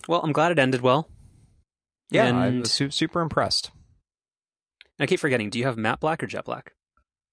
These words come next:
Speaker 2: I've got the matte black.
Speaker 1: Okay. Cool. Um, all right. And while you were waiting for the, for the repair, did you play with the, the Touch Bar MacBook Pro a little bit?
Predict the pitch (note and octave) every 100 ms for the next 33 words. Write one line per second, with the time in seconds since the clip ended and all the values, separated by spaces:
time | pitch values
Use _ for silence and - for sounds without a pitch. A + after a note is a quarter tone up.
0 | _ - B2+ A#2 A#2 - G2 F#2 - B1
1 | G2+ - - _ _ _ _ _ _ _
2 | G2+ F#2+ - - _ _ _ _ _ _
3 | _ - D3 - _ _ _ _ - -
4 | _ _ _ _ _ _ _ _ _ E3+
5 | C#3+ C3 D#3+ F3 - - - _ _ C#3
6 | C#3+ A#2+ C#3 A#2+ - _ _ - B2+ A#2+
7 | B2+ B2 A#2+ A#2+ A2+ A2 A2 A2 A2+ A2
8 | G#2+ G#2+ G2+ - _ _ _ - A#2+ G#2+
9 | - A2+ A2 G#2+ G#2+ G#2 - G#2+ G#2 -
10 | A2 G#2 G2+ G2+ G2+ - - G#2+ - A2
11 | A2 G#2+ - - A#2 A#2 A#2 A#2+